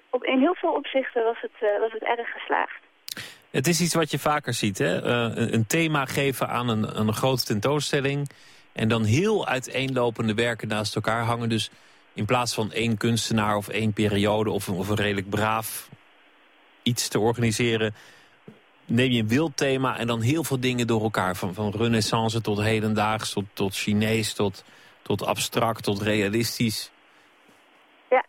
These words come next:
Speaker 1: ja, je
Speaker 2: Dat,
Speaker 1: ziet
Speaker 2: dat
Speaker 1: het
Speaker 2: is een,
Speaker 1: vaker.
Speaker 2: is een tendens en het is natuurlijk in zekere zin ook link, want wanneer is het gewoon een, een, een smoes om iets op te hangen en wanneer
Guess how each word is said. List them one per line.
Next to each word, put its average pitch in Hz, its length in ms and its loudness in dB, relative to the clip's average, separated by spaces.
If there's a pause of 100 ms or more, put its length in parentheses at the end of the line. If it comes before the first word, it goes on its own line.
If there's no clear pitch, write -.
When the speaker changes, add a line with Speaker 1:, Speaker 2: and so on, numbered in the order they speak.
(220)
Speaker 1:
ja, 269 160 2
je 247 140 -6
Speaker 2:
Dat, 254 100 0
Speaker 1:
ziet 294 80 0
Speaker 2:
dat 135 120 0
Speaker 1:
het - 80 -4
Speaker 2:
is - 120 4
een, 151 140 2
Speaker 1:
vaker. 101 160 0
Speaker 2:
is - 120 -2
een 151 100 0
tendens 139 400 0
en 170 60 -2
het 165 100 -2
is 160 180 -2
natuurlijk 147 280 0
in 120 120 2
zekere 139 300 2
zin 110 200 0
ook 101 160 0
link, 113 260 -2
want 113 200 -2
wanneer 110 260 0
is 101 100 0
het - 100 -6
gewoon 92 220 0
een, 90 160 0
een, 87 280 -4
een 90 240 -2
smoes 110 340 2
om 107 80 2
iets 101 140 0
op 107 120 0
te - 80 -2
hangen 117 240 0
en 104 100 0
wanneer 107 360 2